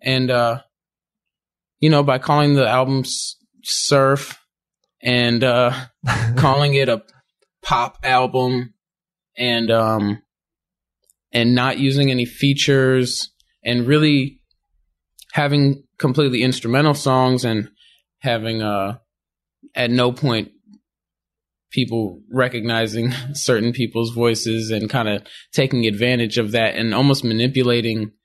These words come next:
Speaker 1: that need for it, you know,
Speaker 2: Uh-huh.
Speaker 1: like, the need for star power,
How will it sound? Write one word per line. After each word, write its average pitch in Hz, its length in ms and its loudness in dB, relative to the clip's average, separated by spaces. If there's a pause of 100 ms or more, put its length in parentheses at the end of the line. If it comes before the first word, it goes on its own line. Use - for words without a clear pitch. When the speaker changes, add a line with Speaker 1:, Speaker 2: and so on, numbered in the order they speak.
(720)
Speaker 1:
that 117 300 -2
need 127 420 2
for 104 280 -2
it, 90 180 -6
you 123 200 -2
know, 120 200 2
Speaker 2:
Uh-huh. 123 80 4
Speaker 1:
like, 107 340 0 (240)
the 117 100 -2
need 131 380 2
for 107 120 -6
star 120 440 0
power, 104 580 -2